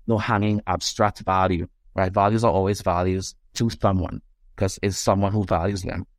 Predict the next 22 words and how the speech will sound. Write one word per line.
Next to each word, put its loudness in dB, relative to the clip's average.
and -2
they 2
are 2
the -2
process 0
of 0
somebody's 0
evaluation. -2
Um, 2
yeah. -4
Um, -2
next -2
slide. 0
I -20
think -2
this -4
is -6
the 0
final -2
slide. 2
All -4
right. -12